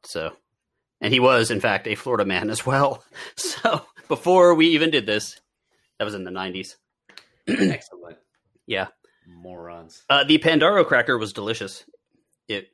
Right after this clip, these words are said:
Speaker 1: tasted like the Pepperidge Farm Chessmen cookies, just without the honey stuff on it. Um, very buttery, very sweet, like a, like a buttery shortbread. Um, I could eat one or two of those. I'm not a big fan of buttery cookies,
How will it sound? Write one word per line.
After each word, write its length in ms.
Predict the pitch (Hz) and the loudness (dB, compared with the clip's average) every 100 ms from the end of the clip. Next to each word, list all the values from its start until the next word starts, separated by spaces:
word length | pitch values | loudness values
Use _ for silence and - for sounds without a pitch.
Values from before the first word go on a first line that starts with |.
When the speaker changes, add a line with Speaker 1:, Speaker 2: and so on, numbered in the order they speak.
| _ | _
Speaker 1:
tasted 360 | - 117 - 117 | -6 -6 -6 -4
like 240 | 110 110 | -4 -2
the 180 | 110 101 | -2 -2
Pepperidge 280 | 110 120 107 | -2 -4 -2
Farm 220 | 120 101 | -2 -2
Chessmen 460 | - 127 151 131 127 | -2 -4 -2 -4 -4
cookies, 340 | 135 147 135 | -8 -8 -8
just 160 | 104 - | -10 -4
without 220 | 98 95 | -4 -2
the 60 | |
honey 420 | 95 101 98 95 - _ _ _ | -4 -4 -4 -6 -10 _ _ _
stuff 280 | - 110 101 | -6 -4 -2
on 120 | 113 | -4
it. 60 | - _ _ _ _ _ _ _ | -8 _ _ _ _ _ _ _
Um, 300 | - 90 98 | -8 -8 -4
very 220 | 107 110 | 2 4
buttery, 340 | 104 104 104 101 | 4 4 4 4
very 200 | 98 95 | 2 2
sweet, 200 | - 101 | 0 -2
like 120 | 110 | 0
a, 80 | 107 - | -2 -2
like 220 | 98 110 | -2 0
a 40 | |
buttery 360 | 107 110 127 123 | 0 2 2 2
shortbread. 480 | - 113 110 90 76 _ _ _ _ _ _ _ _ - | 0 -2 -2 -6 -6 _ _ _ _ _ _ _ _ -8
Um, 360 | 95 90 87 - _ _ _ _ _ _ _ - | -4 -2 -4 -10 _ _ _ _ _ _ _ -4
I 100 | 113 | -2
could 120 | 117 | 2
eat 200 | 110 - | 0 -2
one 340 | 101 101 104 98 | -8 -2 0 0
or 80 | |
two 140 | - 98 | -2 -6
of 40 | |
those. 140 | 87 87 | -6 -4
I'm 80 | 104 | -2
not 120 | 101 | -2
a 40 | |
big 160 | 95 95 | -2 -4
fan 160 | 95 90 | -4 -6
of 120 | 82 | -6
buttery 320 | 87 92 90 | -6 -4 -6
cookies, 580 | - 117 131 123 131 | -6 -8 -4 -4 -6